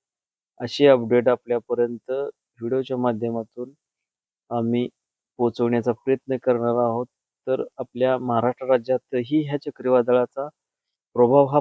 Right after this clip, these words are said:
पाहायला मिळत आहे, कारण जे ढगाळ वातावरण आहे ते ढगाळ वातावरण आपण बघू शकता की कोल्हापूर, सोलापूर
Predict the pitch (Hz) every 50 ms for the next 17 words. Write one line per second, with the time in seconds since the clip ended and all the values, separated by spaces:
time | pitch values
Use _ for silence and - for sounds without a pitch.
0 | - - 135 135 135 139 147 143 139 135 135 139 135 - 135 127 123 127 131 131
1 | 123 - _ _ _ _ _ _ _ _ _ _ _ _ _ _ _ _ _ _
2 | _ _ 117 117 120 127 139 147 - - _ _ _ _ _ _ _ _ _ _
3 | _ _ _ _ _ _ _ - 101 123 131 123 117 123 123 127 135 135 135 143
4 | 135 - 127 123 123 123 123 123 127 123 120 120 - 131 127 120 123 117 123 131
5 | 120 123 123 - - 127 123 123 123 120 - 123 117 110 113 117 120 123 - 123
6 | 117 - _ - 113 - - 123 - - 135 120 113 120 123 - _ 131 127 127
7 | - - 135 123 117 120 117 - - 127 127